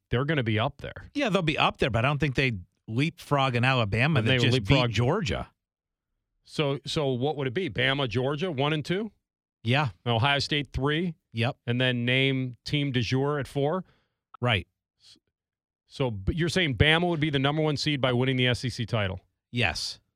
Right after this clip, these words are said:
Speaker 1: Wow.
Speaker 2: Well, they're, they're two
Speaker 1: Well, I
Speaker 2: now.
Speaker 1: know,
Speaker 2: If they
Speaker 1: but
Speaker 2: were to beat number one.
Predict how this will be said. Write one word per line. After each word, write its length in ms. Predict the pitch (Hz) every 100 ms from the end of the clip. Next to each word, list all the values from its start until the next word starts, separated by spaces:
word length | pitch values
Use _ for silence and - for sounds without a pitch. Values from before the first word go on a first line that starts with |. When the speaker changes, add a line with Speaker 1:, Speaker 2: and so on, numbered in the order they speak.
| _ _
Speaker 1:
Wow. 260 | 90 92 85 -
Speaker 2:
Well, 160 | 285 226
they're, 160 | 190 160
they're 220 | 180 170
two 400 | - 156 220 175
Speaker 1:
Well, 100 | 147
I 140 | 131 143
Speaker 2:
now. 60 |
Speaker 1:
know, 240 | 139 175 139
Speaker 2:
If 80 | 107
they 60 |
Speaker 1:
but 40 | 175
Speaker 2:
were 100 | 156
to 60 | 113
beat 280 | 139 185
number 340 | 120 151 131 123
one. 540 | 110 135 202 113 127